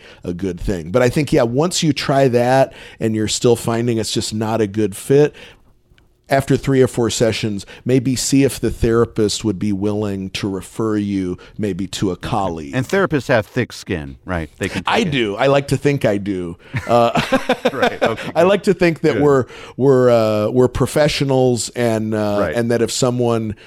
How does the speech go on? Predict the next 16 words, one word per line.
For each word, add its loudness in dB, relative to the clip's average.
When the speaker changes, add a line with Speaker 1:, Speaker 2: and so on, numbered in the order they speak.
Speaker 1:
wants 0
to 0
get, 0
like, -2
for -2
instance, -4
a, -6
a, 2
a -2
second 0
opinion, -2
as 0
it's -4
sometimes 0
Speaker 2:
Sure. -4
Speaker 1:
called, 2